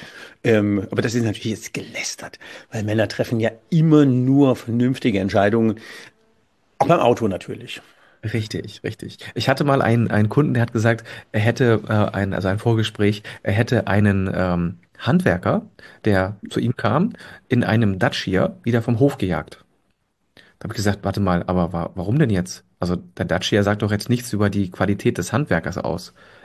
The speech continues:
Speaker 2: Er sagt, „Doch, doch, ein erfolgreicher Handwerker fährt kein Dacia.“ Und das ist, ähm,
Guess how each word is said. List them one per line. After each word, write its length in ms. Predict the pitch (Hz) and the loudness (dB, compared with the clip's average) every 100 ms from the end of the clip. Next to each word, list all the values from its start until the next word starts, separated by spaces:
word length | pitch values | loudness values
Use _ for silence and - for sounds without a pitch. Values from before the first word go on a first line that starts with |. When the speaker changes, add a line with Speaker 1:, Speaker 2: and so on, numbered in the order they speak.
| - | -4
Speaker 2:
Er 80 | |
sagt, 160 | 120 120 | -2 2
„Doch, 220 | 117 135 | 2 2
doch, 220 | - 110 - | 0 -2 0
ein 100 | 110 | 0
erfolgreicher 520 | 104 127 127 127 110 | 2 0 0 -2 -2
Handwerker 400 | 123 123 117 104 | -2 -2 -2 -2
fährt 240 | - 104 | -2 -4
kein 160 | - 107 | -2 -2
Dacia.“ 400 | 110 - - - - _ _ _ _ _ _ _ _ _ _ _ _ _ _ _ _ _ _ _ _ - - - - _ _ | -2 -4 -8 -8 -14 _ _ _ _ _ _ _ _ _ _ _ _ _ _ _ _ _ _ _ _ -20 -20 -20 -20 _ _
Und 160 | - 110 | 0 2
das 160 | 110 | 4
ist, 320 | 131 120 - - - - _ _ _ _ | 4 2 -2 -12 -20 -20 _ _ _ _
ähm, 520 | 113 107 107 110 104 | 2 4 4 2 -2